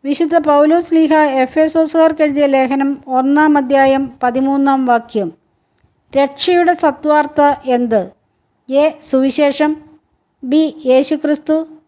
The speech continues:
സി, ദൈവകൃപ, ഡി, സത്യത്തിൻ്റെ വചനം.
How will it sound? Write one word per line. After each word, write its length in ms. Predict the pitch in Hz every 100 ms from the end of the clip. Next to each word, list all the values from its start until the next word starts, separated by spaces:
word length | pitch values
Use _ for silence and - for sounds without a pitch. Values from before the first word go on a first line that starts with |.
| _ _ _ -
സി, 200 | 311 302 - 247
ദൈവകൃപ, 760 | 233 262 294 311 311 277 247 285 302 - _ _ _ _ _
ഡി, 180 | 240 302 262 -
സത്യത്തിൻ്റെ 760 | - 269 269 302 302 302 302
വചനം. 480 | 285 262 240 240 202